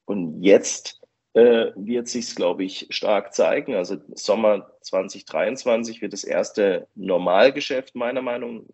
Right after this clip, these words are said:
nach sein. Und da wird sich wirklich zeigen, wer seine Hausaufgaben gemacht hat und ja, wer sich darum bemüht, äh, wirklich einen tollen Job zu machen.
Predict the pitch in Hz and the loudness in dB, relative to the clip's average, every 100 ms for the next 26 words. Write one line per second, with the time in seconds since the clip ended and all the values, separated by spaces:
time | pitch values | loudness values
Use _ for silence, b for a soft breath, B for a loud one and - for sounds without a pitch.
0 | _ - 117 113 - - 110 117 131 131 | _ -8 -6 -6 -8 -6 -4 -4 -8 -12
1 | b 117 104 101 - - - 92 90 107 | b 2 4 2 -4 -18 -8 -6 2 2
2 | 107 123 110 107 131 - 120 98 135 139 | 2 0 2 2 2 2 6 6 6 2
3 | 110 104 107 127 110 98 92 113 - 113 | 6 6 6 2 2 0 -2 -4 -4 -6
4 | - 110 107 104 101 101 - - 95 85 | -4 -4 -4 -6 -12 -12 -14 -8 -4 -2
5 | - - 165 - - 113 120 120 123 120 | -4 -2 -2 -2 -8 -4 -2 -2 -6 -10
6 | - b b b b b _ - 143 135 | -18 b b b b b _ -2 -2 -4
7 | - 104 110 120 - 120 110 113 113 110 | 6 6 6 -2 4 4 4 0 0 0
8 | 135 165 165 - 113 123 120 131 127 123 | 0 -2 -6 -6 -4 -2 -2 -2 -4 -6
9 | 117 120 117 123 127 - 104 - - | 2 2 2 0 -4 -4 -8 -8 -12